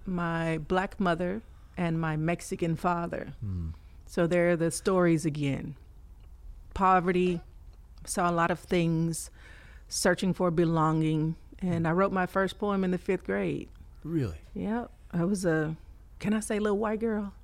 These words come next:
Speaker 2: Mm.
Speaker 1: There was a little white girl in my class named Amy. Hmm. And she wrote a poem.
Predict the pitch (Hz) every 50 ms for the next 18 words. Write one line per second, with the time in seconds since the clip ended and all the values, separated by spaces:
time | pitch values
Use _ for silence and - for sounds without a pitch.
0 | - - - - 120 110 110 101 92 82 - - - 190 196 214 202 220 214 196
1 | 190 196 214 214 202 202 196 190 180 180 180 180 180 - - 208 214 214 196 -
2 | 202 180 180 170 - 180 190 196 185 165 160 170 139 - - - - - - -
3 | - - - - - - - - - - - - - - - - - - - -
4 | - - - - - - - 196 175 113 95 - - - - - - - - -
5 | - 190 180 180 - - 226 214 202 190 180 165 - - 214 202 202 185 165 156
6 | 165 165